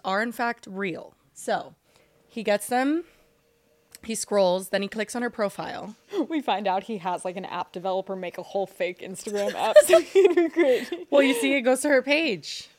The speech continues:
Speaker 2: Okay. Oh, shit. Kim, unsend them.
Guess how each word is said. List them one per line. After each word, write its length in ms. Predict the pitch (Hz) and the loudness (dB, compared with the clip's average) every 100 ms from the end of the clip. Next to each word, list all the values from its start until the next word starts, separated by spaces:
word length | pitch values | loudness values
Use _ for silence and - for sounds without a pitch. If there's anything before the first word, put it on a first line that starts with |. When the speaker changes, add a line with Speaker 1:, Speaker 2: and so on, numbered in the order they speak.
| _ _ _ _ _ _ _ _ _ _ _ 190 190 | _ _ _ _ _ _ _ _ _ _ _ -18 -14
Speaker 2:
Okay. 720 | 233 277 330 349 349 330 320 311 427 _ _ _ - | -14 -12 -8 -6 -6 -8 -12 -18 -20 _ _ _ -12
Oh, 360 | 185 233 285 349 | -6 -4 -4 -6
shit. 720 | - - 415 494 508 494 - _ _ _ _ _ _ | -10 -4 0 0 0 -2 -4 _ _ _ _ _ _
Kim, 380 | 311 403 214 - _ - | -4 -4 -4 -12 _ 0
unsend 580 | 285 381 - 311 480 247 | 0 0 2 2 2 -2
them. 220 | 151 | -6